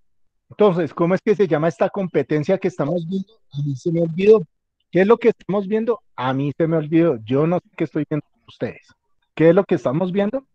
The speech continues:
Entonces, para ser exactos, lo que estamos viendo con ustedes es <clears throat>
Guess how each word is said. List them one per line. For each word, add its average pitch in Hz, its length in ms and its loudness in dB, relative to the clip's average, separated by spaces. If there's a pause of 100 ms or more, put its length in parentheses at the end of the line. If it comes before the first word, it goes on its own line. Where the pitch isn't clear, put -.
(640)
Entonces, 147 400 6
para 202 260 6
ser 185 200 4
exactos, 175 720 2 (420)
lo 139 80 -6
que 151 100 -2
estamos 156 300 0
viendo 196 260 4
con 202 180 -2
ustedes 165 460 4
es 160 480 0 (460)
<clears throat> 131 340 -6